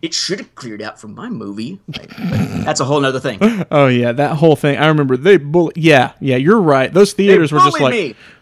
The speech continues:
Speaker 2: "The, we don't want to show, we'd rather show Hateful Eight. We don't wanna show the Star Wars film." Yeah, Quentin, that's,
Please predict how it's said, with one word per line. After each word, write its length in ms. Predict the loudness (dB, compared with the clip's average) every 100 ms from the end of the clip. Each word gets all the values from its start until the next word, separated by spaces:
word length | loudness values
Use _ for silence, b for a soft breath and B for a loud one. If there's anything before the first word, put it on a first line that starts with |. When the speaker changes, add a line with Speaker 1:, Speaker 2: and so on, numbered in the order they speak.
| _
Speaker 2:
"The, 160 | -8 -8 B 2
we 180 | 6 6
don't 280 | 6 2
want 400 | 2 4 2 2
to 100 | -2
show, 300 | -2 2 0
we'd 280 | 2 2 4
rather 220 | 6 6
show 300 | 4 4 4
Hateful 400 | 6 4 2 0 4
Eight. 220 | 4 4
We 100 | 2
don't 200 | 2 2
wanna 320 | 2 4 4
show 220 | 2 2 0
the 100 | -2
Star 500 | -4 2 6 6 6
Wars 320 | 4 2 -4
film." 400 | -4 -2 -2 -4
Yeah, 240 | 2 2 2
Quentin, 500 | -2 -8 -4 -8 -4
that's, 340 | 0 0 -2